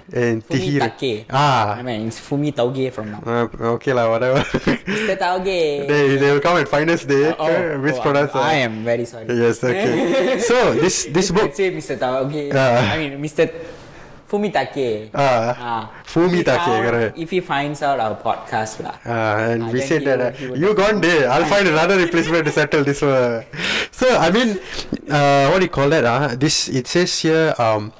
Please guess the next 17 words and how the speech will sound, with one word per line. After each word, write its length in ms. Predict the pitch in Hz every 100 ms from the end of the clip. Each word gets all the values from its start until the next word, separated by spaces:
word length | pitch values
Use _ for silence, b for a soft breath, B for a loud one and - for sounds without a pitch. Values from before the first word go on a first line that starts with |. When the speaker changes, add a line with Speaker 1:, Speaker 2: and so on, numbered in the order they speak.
| B B B
Speaker 1:
"The 80 | 135
Japanese 480 | 123 139 165 175 -
phenomenon 640 | - 135 127 131 139 139 120
that 80 | 113
shows 460 | - 147 147 - 147
you 160 | 147
how 360 | 127 - 139 147
to 60 | 127
change 360 | - 147 139 131
your 80 | 113
life 380 | 113 120 117 -
and 80 | 110
achieve 400 | 104 - 131 113
real 320 | 117 123 123 B B B
happiness." 640 | - - 120 117 110 - - B B 123
Speaker 2:
Okay. 160 | -
Speaker 1:
So, 380 | - 180 170 -